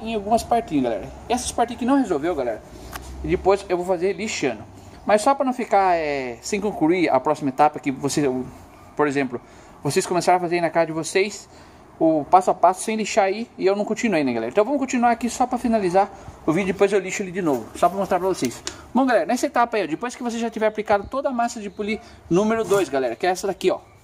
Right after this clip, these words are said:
Massa de polir número dois. Depois que você tem aplicado toda a massa de polir número dois com o paninho, tirado todo o excesso, dado o brilho, vocês vão partir agora pra cera de alto brilho, galera, beleza?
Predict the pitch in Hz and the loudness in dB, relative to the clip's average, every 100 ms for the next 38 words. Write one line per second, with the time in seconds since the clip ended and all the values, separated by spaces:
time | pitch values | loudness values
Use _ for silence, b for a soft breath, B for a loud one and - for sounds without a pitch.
0 | - - - B B B B B - 131 | -20 -20 -20 B B B B B -2 4
1 | 175 202 175 170 170 190 185 196 175 143 | 4 2 -2 0 2 2 2 2 2 0
2 | 110 147 - 233 - 226 214 220 220 - | -2 -2 -2 -4 -4 -6 -4 -4 -4 2
3 | 208 202 247 262 240 226 - 190 208 214 | 2 2 -2 -2 0 -2 -4 -10 -8 -6
4 | 208 190 196 - 185 208 185 135 - 196 | -2 0 0 -2 -2 0 0 0 4 4
5 | 196 226 262 220 - 285 - 180 214 214 | 2 -4 -6 -4 -4 -4 0 0 0 -2
6 | 196 277 330 B B B B 185 175 190 | -4 0 0 B B B B -2 0 2
7 | 196 196 180 - 170 170 180 180 175 - | 2 2 0 0 2 2 2 -2 -2 0
8 | 165 165 170 175 131 143 143 151 135 123 | 0 0 -2 0 4 4 2 0 2 2
9 | 113 104 98 104 127 214 262 | 2 -2 -4 -2 0 0 -2